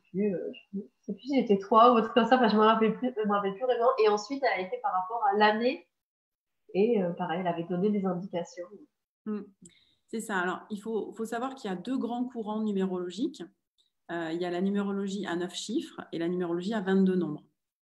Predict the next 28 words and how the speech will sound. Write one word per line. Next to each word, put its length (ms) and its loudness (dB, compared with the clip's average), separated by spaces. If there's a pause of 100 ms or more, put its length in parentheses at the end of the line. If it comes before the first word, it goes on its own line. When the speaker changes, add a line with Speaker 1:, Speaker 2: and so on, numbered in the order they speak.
(460)
Speaker 1:
Ok. 160 -8
Speaker 2:
La 60 -6
numérologie 540 -4
à 80 4
neuf 180 4
chiffres, 680 2 (380)
euh, 760 0
c'est 160 0
la 120 6
plus 180 2
courante 400 6
en 60 6
général. 480 4
Si 160 -2
vous 100 0
allez 160 8
sur 200 2
Internet, 580 4
que 80 -12
vous 100 0
faites, 320 0
tiens, 200 8
calculer 500 4
justement 320 4
votre 180 0
chemin 220 4
de 80 4
vie, 260 4